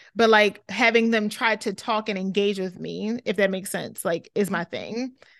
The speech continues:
So, like, if they're, or just be like, like you said, like, the mom, mom, I guess that sounds too, but I don't know, I feel like that requires more attention. Like,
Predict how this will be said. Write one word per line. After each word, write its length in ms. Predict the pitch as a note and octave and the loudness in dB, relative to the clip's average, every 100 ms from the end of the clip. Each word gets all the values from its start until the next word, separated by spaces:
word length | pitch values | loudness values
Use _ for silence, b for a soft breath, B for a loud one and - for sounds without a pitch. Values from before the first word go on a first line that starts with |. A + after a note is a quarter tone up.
| b | b
So, 160 | - A#3 | 0 4
like, 200 | G3+ G3 | 4 4
if 140 | G3 | 0
they're, 300 | G#3 F#3+ F#3 | -2 0 0
or 160 | - G#3+ | 0 0
just 160 | G3+ G3 | 0 -6
be 60 | |
like, 180 | F#3+ G3 | -10 -6
like 100 | A3 | -2
you 60 | A3+ | 0
said, 120 | A#3+ | 2
like, 140 | G3+ G3+ | 2 0
the 60 | |
mom, 220 | F#4+ F4 | 0 0
mom, 160 | E4 D#4 | -2 -2
I 120 | C4 | 2
guess 160 | D4 A4 | 2 4
that 140 | C4+ | 2
sounds 440 | - G3+ F3+ G3+ - | 2 -2 -4 -6 -2
too, 460 | G3+ F3 F3+ A#3+ B B B - | -2 0 0 -2 B B B 0
but 200 | G3 - | 4 6
I 80 | |
don't 100 | A3+ | 4
know, 140 | G#3 G3 | 4 2
I 80 | G#3+ | 2
feel 100 | G#3 | -2
like 100 | G3+ | -2
that 140 | F3+ | -4
requires 640 | G#3 G3+ G#3 A3 G3 G3 F#3+ | -8 -10 -2 2 4 2 0
more 600 | G3+ G3 F#3+ F#3 G3 G#3 | -2 0 0 0 -2 -4
attention. 520 | - G3+ A#3 G#3+ F#3+ F#3 | -6 -2 -2 0 -4 -6
Like, 160 | F#3 | -8